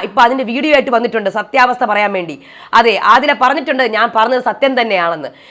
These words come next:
ഇവിടെ നൂറ എന്തോന്നോ ടിഷ്യൂ പേപ്പർ എടുത്തോണ്ട് പോയി എന്ന് കുറേ പേര് പറയുന്നു. ടിഷ്യൂ പേപ്പറിലല്ല കാര്യം, നമ്പറിലല്ല കാര്യം, അക്ബറിനെതിരെ അത് പറഞ്ഞിട്ടുണ്ടോ ഇല്ലയോ എന്നുള്ളതാണ്. ഇത് അനുവിന് against ആയിട്ടുള്ള ഒരു അലിഗേഷൻ ആണ്, ഒരു ആരോപണമാണ്, അല്ലേ?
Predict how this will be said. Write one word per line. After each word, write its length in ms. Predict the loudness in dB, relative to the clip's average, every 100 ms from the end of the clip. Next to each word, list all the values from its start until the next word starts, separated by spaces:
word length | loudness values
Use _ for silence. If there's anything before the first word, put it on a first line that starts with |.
| -8
ഇവിടെ 180 | -2 0
നൂറ 300 | 0 0 4 4 4
എന്തോന്നോ 380 | 2 2 2 0 -2
ടിഷ്യൂ 180 | -4
പേപ്പർ 240 | 0 0 0
എടുത്തോണ്ട് 280 | -2 -2 0
പോയി 180 | 0
എന്ന് 120 | 0 0
കുറേ 180 | 0
പേര് 200 | 2 2
പറയുന്നു. 380 | 2 0 -2 -8 -12 -16 -10
ടിഷ്യൂ 200 | -6 0
പേപ്പറിലല്ല 640 | 2 4 2 2 2 4
കാര്യം, 400 | 4 4 4 0 -6 -6
നമ്പറിലല്ല 640 | 0 2 4 4 4 2 2
കാര്യം, 360 | 4 2 0 -10 _ -8
അക്ബറിനെതിരെ 680 | -8 -2 2 2 2 2 2
അത് 160 | 0 0
പറഞ്ഞിട്ടുണ്ടോ 580 | -2 -2 -2 -2 0 0
ഇല്ലയോ 220 | 0 -2
എന്നുള്ളതാണ്. 400 | -2 -2 -4 -6 -12 -20 -10
ഇത് 160 | -2
അനുവിന് 440 | 0 0 -4 -2 0
against 300 | 0 -2 -6
ആയിട്ടുള്ള 200 | -4 -2
ഒരു 60 |
അലിഗേഷൻ 580 | 0 0 0 0 0 0
ആണ്, 100 | -2
ഒരു 100 | -2
ആരോപണമാണ്, 880 | 0 2 2 4 4 4 0 0 -4 -12 -12 -4
അല്ലേ? 260 | 0 0